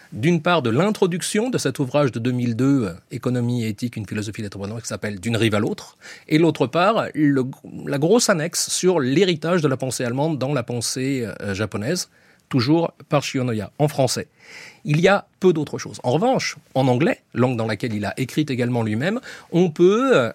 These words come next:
euh, s'intéresser à ses dernières œuvres, notamment son éloge de John Ruskin.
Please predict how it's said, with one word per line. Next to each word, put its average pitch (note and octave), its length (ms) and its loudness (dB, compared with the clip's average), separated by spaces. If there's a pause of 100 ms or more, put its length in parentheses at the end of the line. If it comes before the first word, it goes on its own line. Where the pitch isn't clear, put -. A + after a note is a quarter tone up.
(100)
euh, A2+ 480 -4 (100)
s'intéresser D3+ 680 2
à C#3 100 0
ses - 140 2
dernières D#3 540 4
œuvres, D3+ 280 0
notamment D3 520 0
son D3 200 0
éloge D3+ 380 4
de C#3 240 0
John D#3+ 160 2
Ruskin. F#3+ 480 0